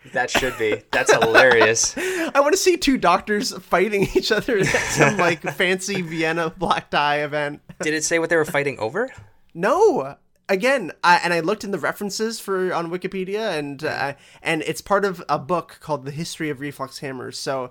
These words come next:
Speaker 1: Okay.
Speaker 2: um, uh, we can put that on in our summer book reads, uh, Neil.
Speaker 1: That sounds like a winter book. That sounds depressing and funny at the same time. It's just, it was just such a
Speaker 2: Right.
Speaker 1: random thing for a doctor to do. Like, "All right, I'm gonna check your pulse, I'm gonna check your eyes, I'm gonna check your ears, and let me just hammer your knee real quick, and you're in good health."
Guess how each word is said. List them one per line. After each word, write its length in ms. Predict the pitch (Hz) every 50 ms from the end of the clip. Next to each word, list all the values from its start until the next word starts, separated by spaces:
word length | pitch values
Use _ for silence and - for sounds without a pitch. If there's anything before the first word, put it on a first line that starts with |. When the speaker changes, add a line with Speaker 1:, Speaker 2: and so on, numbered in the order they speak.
| - - -
Speaker 1:
Okay. 220 | 160 160 - -
Speaker 2:
um, 320 | 135 135 135 131 135 139 - - -
uh, 120 | 170 170 143 165
we 80 | 175
can 120 | 180 202 180
put 140 | 180 202 190
that 140 | 190 180
on 240 | 175 165 165 143 - - - 80 73
in 80 | 143
our 140 | 147 139 139
summer 340 | - - - 160 151 147 131
book 240 | 131 139 131 - -
reads, 340 | 127 120 117 113 - - -
uh, 200 | 120 117 113 113
Neil. 220 | 113 110 104 110 120
Speaker 1:
That 160 | - 170 185
sounds 180 | - 247 170 147
like 120 | 151 127
a 40 | 120
winter 300 | 113 123 117 - - 107
book. 220 | - 104 98 -
That 100 | 127 127
sounds 220 | - 147 131 113 -
depressing 480 | - - - - 92 - - 107 107 - - - - - -
and 220 | 220 - 175 185
funny 320 | 165 156 185 202 151 110 110
at 80 | -
the 80 | - 113
same 240 | - - 131 127 120
time. 320 | - 131 120 117 113 120
It's 140 | 156 - -
just, 160 | - - -
it 80 | - 175
was 100 | 175 -
just 140 | 330 -
such 140 | - 349 -
a 40 | 175
Speaker 2:
Right. 80 | 127 117
Speaker 1:
random 320 | 117 120 123 120 123 120
thing 240 | - - 123 120 117
for 140 | - 123 113
a 40 |
doctor 360 | 110 - 104 107 - - 113 104
to 60 | 104
do. 200 | - 110 104 98
Like, 220 | 101 101 104 -
"All 60 | 120
right, 100 | 127 117
I'm 80 | 123 117
gonna 140 | 120 120 113
check 240 | - - 127 - -
your 60 | 107 -
pulse, 400 | - 208 214 190 - - - 131
I'm 80 | 117
gonna 160 | 117 110 107
check 240 | 104 - - 113 -
your 100 | - -
eyes, 320 | 156 165 165 165 165 151 -
I'm 60 | -
gonna 140 | 113 107 -
check 200 | - - - -
your 100 | 110 -
ears, 320 | 143 147 151 147 139 -
and 220 | - 147 147 143 135
let 80 | 139
me 60 | 135 127
just 120 | 113 -
hammer 280 | - - 131 135 127 123
your 160 | 117 113 110
knee 280 | 107 110 113 113 107 104
real 200 | 110 107 101 110
quick, 300 | - - 117 107 - -
and 240 | 180 202 202 175 185
you're 140 | 160 156
in 80 | 147 -
good 140 | 135 117 -
health." 260 | 113 101 101 -